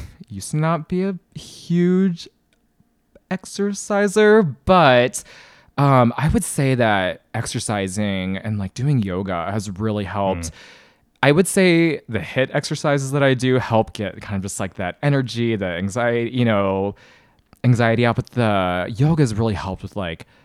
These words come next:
Speaker 1: relaxing, meditating, letting the day go. You know, if I do it at the end of the day, or if you do it in the morning, you know, kind of just, like, a morning salute or something. But at the end of the day, just kind of just, I do m-,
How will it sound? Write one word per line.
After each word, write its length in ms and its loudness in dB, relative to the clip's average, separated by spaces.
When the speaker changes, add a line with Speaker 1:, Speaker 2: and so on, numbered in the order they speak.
Speaker 1:
relaxing, 840 -6
meditating, 1040 -6
letting 560 -2
the 100 -4
day 320 -4
go. 440 -6
You 100 -2
know, 220 -4
if 140 -12
I 120 2
do 100 2
it 60 4
at 80 0
the 100 -2
end 120 -2
of 60 -6
the 60 -2
day, 40 0
or 180 0
if 120 -4
you 60 -2
do 100 0
it 100 -2
in 80 -20
the 60 -4
morning, 500 -2
you 80 0
know, 360 -4
kind 140 -6
of 60 -6
just, 120 -10
like, 100 -8
a 40 -2
morning 320 -2
salute 400 -8
or 80 -4
something. 640 -6
But 100 -4
at 100 -6
the 180 -8
end 120 0
of 60 0
the 120 -2
day, 180 -6
just 180 -10
kind 220 -6
of 60 -8
just, 200 -16
I 120 2
do 120 2
m-, 220 2